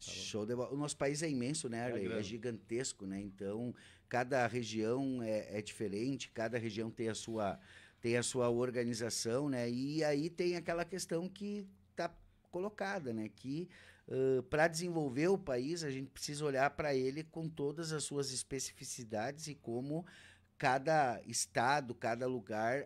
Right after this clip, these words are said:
Speaker 2: ajuda, né? Por exemplo, a gente sabe que Pernambuco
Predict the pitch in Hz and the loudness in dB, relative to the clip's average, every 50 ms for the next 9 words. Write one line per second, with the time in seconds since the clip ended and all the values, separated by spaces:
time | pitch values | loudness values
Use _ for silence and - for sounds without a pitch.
0 | - - 123 143 156 131 131 143 151 151 131 113 107 104 101 98 - 113 117 117 | -4 -2 -2 0 0 0 -2 -6 -4 -4 -4 -2 -2 -4 -4 -4 -4 -4 -2 -2
1 | 127 127 135 131 131 131 120 - 139 127 123 - - 127 - 131 123 117 113 110 | -2 -2 -2 -2 -2 -2 0 0 2 0 0 -2 -6 -6 -2 -2 0 0 0 -2
2 | 104 120 151 180 165 165 - 104 92 | 0 2 2 2 2 0 -4 -10 -12